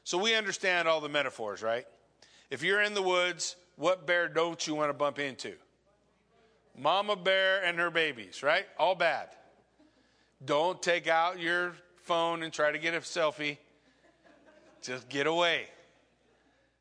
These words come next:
We understand the metaphor. And so this is what the Lord is saying. Look, there will be judgment that will be coming. "I will tear open their breasts, devour them like a lion, as a wild beast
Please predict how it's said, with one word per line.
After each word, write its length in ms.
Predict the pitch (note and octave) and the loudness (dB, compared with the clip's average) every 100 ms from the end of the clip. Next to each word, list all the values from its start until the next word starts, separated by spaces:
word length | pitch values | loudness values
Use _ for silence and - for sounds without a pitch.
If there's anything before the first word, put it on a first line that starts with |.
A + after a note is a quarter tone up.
| _ | _
We 120 | C3+ D3+ | -2 0
understand 600 | F3+ G3+ - G3 G3 G3 | 0 -2 0 2 2 2
the 40 | |
metaphor. 540 | G3+ G#3 F3+ C#3 A2+ | 2 2 0 -4 -4
And 100 | A2 | -2
so 140 | - F#3+ | 0 0
this 220 | F#3+ G3+ | 0 -2
is 100 | G3+ | -2
what 180 | G3+ G3 | -2 0
the 100 | G3+ | 0
Lord 280 | E3+ E3 F3+ | 2 2 0
is 100 | F3 | -2
saying. 380 | A3+ B3+ D#3 | 0 2 0
Look, 200 | D#3+ G3 | 0 -2
there 180 | D#3 E3 | 0 0
will 220 | E3 F3 | 2 0
be 360 | F3 D#3 F3 F#3 - - - - - - C3 | 0 0 0 -2 -12 -20 -20 -20 -20 -16 -2
judgment 640 | D#3 G3 G#3+ F3 E3 D#3+ | 2 4 2 0 -2 0
that 160 | E3 | 0
will 160 | E3 F3 | 2 0
be 140 | E3+ | -2
coming. 560 | E3+ G3+ G3+ D#3+ A2+ A2+ | -2 0 0 -2 -4 0
"I 80 | C3+ | 0
will 180 | D3+ D3 | 0 -2
tear 320 | E3 D#3 D3 | 2 2 2
open 360 | E3+ E3 F3+ | 0 -2 -4
their 120 | E3+ D3+ | -2 -2
breasts, 500 | C#3+ D#3 D#3 D3+ - - - - | 0 2 2 0 -10 -18 -20 -8
devour 440 | C3+ C#3 D#3 E3+ | -2 2 2 2
them 200 | E3 D#3+ | 0 0
like 180 | D#3 D3 | 0 0
a 80 | C#3+ | 0
lion, 440 | C#3+ C#3+ D3 C#3+ | 2 2 0 0
as 200 | C3+ B2+ | -2 -2
a 40 | B2 | -2
wild 440 | B2 D3+ E3 D3+ | 2 2 0 0
beast 440 | C#3+ C#3 C3+ - | 0 0 -2 -6